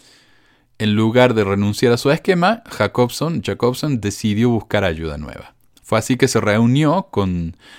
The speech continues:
Don Hart, un hombre de Georgia que anteriormente dirigió una compañía de camiones.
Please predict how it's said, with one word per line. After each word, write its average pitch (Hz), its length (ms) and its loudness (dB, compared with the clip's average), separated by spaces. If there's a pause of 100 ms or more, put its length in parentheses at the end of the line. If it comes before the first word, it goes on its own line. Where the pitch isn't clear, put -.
(180)
Don 117 320 2
Hart, - 420 4 (400)
un 120 140 4
hombre 123 240 6
de 104 160 2
Georgia 135 400 2
que 95 400 -2
anteriormente 107 720 -2
dirigió 90 340 -4
una 101 100 -2
compañía 92 400 -6
de 101 80 -4
camiones. 170 720 -2